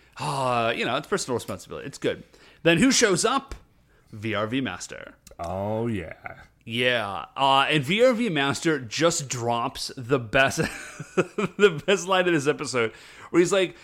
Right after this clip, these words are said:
Speaker 1: "If you could solve problems by crying, you wouldn't need a lawyer. Like, let's go. Let's make this happen."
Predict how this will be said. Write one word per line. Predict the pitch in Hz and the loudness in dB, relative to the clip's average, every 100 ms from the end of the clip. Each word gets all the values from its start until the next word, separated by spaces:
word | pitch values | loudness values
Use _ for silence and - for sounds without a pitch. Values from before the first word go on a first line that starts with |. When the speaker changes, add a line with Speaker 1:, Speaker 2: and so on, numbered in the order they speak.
| - | -2
Speaker 1:
"If | 147 | -2
you | 196 | 0
could | 269 269 | -2 -2
solve | 220 196 - | 0 -2 -2
problems | 160 151 143 113 | -4 -4 -6 -4
by | 135 | -2
crying, | 135 131 135 165 190 180 _ | -2 -2 -4 -4 -6 -8 _
you | 117 151 | -10 -6
wouldn't | 220 320 254 | -4 -6 -4
need | 220 202 | -4 -2
a | |
lawyer. | 127 117 131 90 - - _ - | 0 2 2 0 -8 -18 _ -2
Like, | 127 123 113 - _ _ _ - - _ - - _ _ | 2 2 0 -8 _ _ _ -16 -16 _ -16 -16 _ _
let's | 139 151 120 | 0 0 2
go. | 151 156 90 73 - _ - | 4 4 2 -8 -16 _ -2
Let's | 135 143 - | 0 0 0
make | 147 135 - | -2 -2 -2
this | 135 - | -4 -2
happen." | - 143 120 113 | 0 0 0 -8